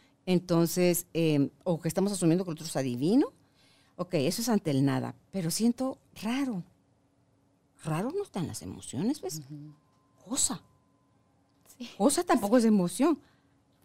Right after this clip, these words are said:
Speaker 1: Feo. Sí, ok, feo quiere decir que la estás catalogando de la, la parte negativa, pero, ah,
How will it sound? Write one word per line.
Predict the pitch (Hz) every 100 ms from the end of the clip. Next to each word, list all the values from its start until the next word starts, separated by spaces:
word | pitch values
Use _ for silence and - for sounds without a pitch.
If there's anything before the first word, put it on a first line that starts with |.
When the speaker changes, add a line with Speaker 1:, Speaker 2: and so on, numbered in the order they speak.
| -
Speaker 1:
Feo. | 185 311 381 180 _ _ _ _ _ _
Sí, | - 220
ok, | 240 - 226 220
feo | 214 349 359
quiere | -
decir | 220 262
que | 320
la | 330
estás | - 220
catalogando | - 220 185 151 151 254 427
de | 427
la, | 220 135
la | 156 156
parte | 196 196
negativa, | 233 208 139 269 480 247 - _ _ _ -
pero, | 220 196 185 170 156 _ _ _ _ _ _ _ _ _ _ _ _ _ _
ah, | - -